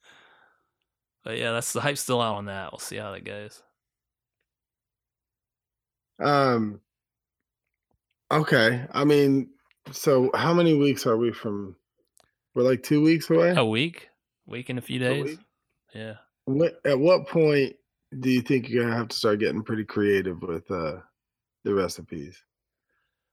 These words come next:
Speaker 1: I don't know, man. Like, Jackie's pretty, Jackie's, like, just finds these interesting recipes for stuff. So I, I, I'm, I have faith, you know? Now, after we do it a month,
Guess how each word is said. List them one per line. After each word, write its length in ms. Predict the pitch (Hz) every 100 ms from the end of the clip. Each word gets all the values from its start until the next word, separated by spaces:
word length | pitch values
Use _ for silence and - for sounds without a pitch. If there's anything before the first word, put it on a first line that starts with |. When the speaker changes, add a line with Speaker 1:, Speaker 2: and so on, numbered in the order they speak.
| -
Speaker 1:
I 120 | 143
don't 100 | 151
know, 160 | 139 127
man. 400 | 120 120 117 110
Like, 200 | 107 104
Jackie's 420 | 123 120 147 120
pretty, 480 | - 123 120 110 98 _ _ _
Jackie's, 460 | - 120 143 170 131
like, 220 | 113 98 - _ _
just 220 | - 117 -
finds 520 | 107 107 113 104 92
these 280 | 101 95 110
interesting 380 | 101 - - 87
recipes 500 | 92 - - 80 -
for 100 | -
stuff. 320 | - 67 -
So 200 | - 78
I, 200 | 85 98 -
I, 260 | 107 123 -
I'm, 180 | 113 127
I 100 | 117
have 120 | 143 123
faith, 420 | - 104 82 - _ _ _ _ _
you 100 | -
know? 180 | 98 110 - _ _
Now, 180 | 127 117
after 220 | 117 -
we 100 | 113
do 220 | 107 117 104
it 60 |
a 40 | 95
month, 480 | 107 139 113 -